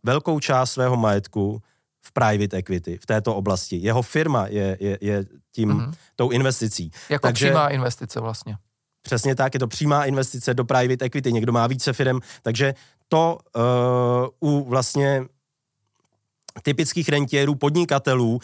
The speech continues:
Speaker 1: je tato složka portfolia nebo toho jejich majetku už hodně naplněná jejich vlastní firmou. Takže to je to, to, když, eh, eh, investuji, nebo když mám firmu, založím firmu, tak vlastně tím dávám nějaký čas a peníze a všechno do,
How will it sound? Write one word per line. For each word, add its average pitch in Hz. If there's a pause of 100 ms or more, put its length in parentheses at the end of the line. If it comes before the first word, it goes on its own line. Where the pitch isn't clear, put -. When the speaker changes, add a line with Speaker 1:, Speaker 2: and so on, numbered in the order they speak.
(140)
Speaker 1:
je 127
tato 135
složka 143
portfolia 131
nebo 123
toho 135
jejich 135
majetku 143 (160)
už 127
hodně 143
naplněná 139 (240)
jejich 143 (100)
vlastní 131
firmou. 131
Takže 123
to 160
je 165
to, 120
to, 135
když, 139
eh, -
eh, 117
investuji, 139 (140)
nebo 135
když 143
mám 151
firmu, 139
založím 139
firmu, 123 (200)
tak 131
vlastně 139
tím 127
dávám 131
nějaký 135
čas 139
a 135
peníze 135
a 120
všechno 131
do, 131